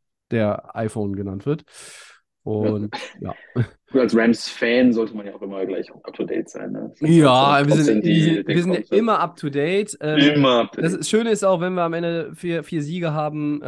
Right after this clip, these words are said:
Speaker 1: hat man ja einen schönen hohen Draftpick. Ach, Moment, da war ja was mit den Draftpicks, ne? Egal.
Speaker 2: Da ist
Speaker 1: Egal.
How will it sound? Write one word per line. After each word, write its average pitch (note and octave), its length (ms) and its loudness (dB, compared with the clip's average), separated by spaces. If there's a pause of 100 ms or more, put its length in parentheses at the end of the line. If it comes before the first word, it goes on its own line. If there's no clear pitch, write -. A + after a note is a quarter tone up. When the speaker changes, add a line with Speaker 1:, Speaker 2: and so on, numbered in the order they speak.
Speaker 1:
hat D3+ 120 -8
man D3 140 -6
ja C#3+ 100 -4
einen C3 40 -8
schönen C#3 220 -6
hohen C#3 180 -4
Draftpick. D3 640 -8 (720)
Ach, A#2+ 320 -4 (100)
Moment, B2+ 580 0
da A#2+ 120 -2
war B2+ 140 0
ja G2+ 100 -2
was F2+ 180 -6
mit G#2 80 -8
den G2+ 100 -6
Draftpicks, F#2+ 460 -10
ne? D3 220 4
Egal. G2+ 320 0
Speaker 2:
Da G#2+ 300 -4
ist G#2+ 240 -2
Speaker 1:
Egal. E3 240 2